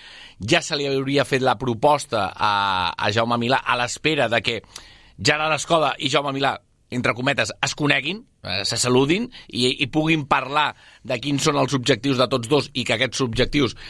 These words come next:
vagin per al mateix, per la mateixa via, vagin pel mateix carril. I després queda la figura de, de Xavi Camps, que jo encara no m'atreveixo a descartar-lo al cent per cent en aquest mateix sentit, eh? Sempre en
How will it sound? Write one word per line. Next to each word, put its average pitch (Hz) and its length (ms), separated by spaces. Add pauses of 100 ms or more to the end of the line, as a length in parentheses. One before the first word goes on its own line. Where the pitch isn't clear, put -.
(120)
vagin 131 360
per 131 140
al 127 120
mateix, 117 380
per 123 140
la 120 80
mateixa 117 340
via, 120 200
vagin 120 200
pel 110 160
mateix 107 240
carril. 113 340 (560)
I 139 540
després 107 380
queda 113 180
la 113 80
figura 110 320
de, 110 120 (200)
de 98 80
Xavi 107 240
Camps, 123 240
que 101 160
jo 143 140 (180)
encara 95 360
no 120 100
m'atreveixo 101 440
a 110 60
descartar-lo 95 560
al 107 80
cent 98 160
per 95 140
cent - 180
en 117 160
aquest 143 200
mateix 131 280
sentit, 92 240
eh? 180 120 (120)
Sempre 175 480
en 120 220